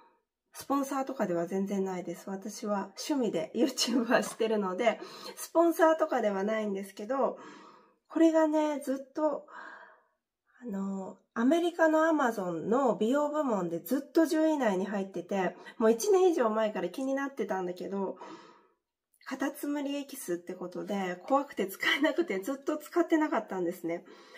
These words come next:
で、試したらめっちゃ良くて、もうこれ絶対次、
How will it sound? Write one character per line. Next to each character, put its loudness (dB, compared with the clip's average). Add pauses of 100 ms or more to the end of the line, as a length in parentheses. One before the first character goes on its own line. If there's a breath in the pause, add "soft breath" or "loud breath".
(160 loud breath)
で、 -8
試 2
し -10
た 0
ら -2
め 2
っ -6
ち -2
ゃ 2
良 -2
く -4
て、 -2
も -2
う -10
こ -4
れ -4
絶 -6
対 -2 (400 loud breath)
次、 -4